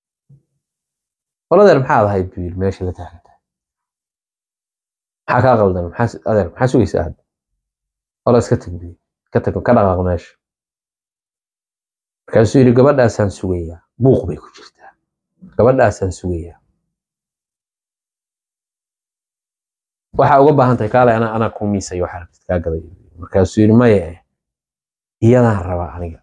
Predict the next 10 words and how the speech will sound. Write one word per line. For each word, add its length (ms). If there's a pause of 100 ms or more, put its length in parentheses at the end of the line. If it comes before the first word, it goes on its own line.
Alaab 340
gadasho 440
uma 180
socda, 320
iyadaan 360
u 40
socda." 300 (2250)
Waa 140
fiiriyey, 440
waa 200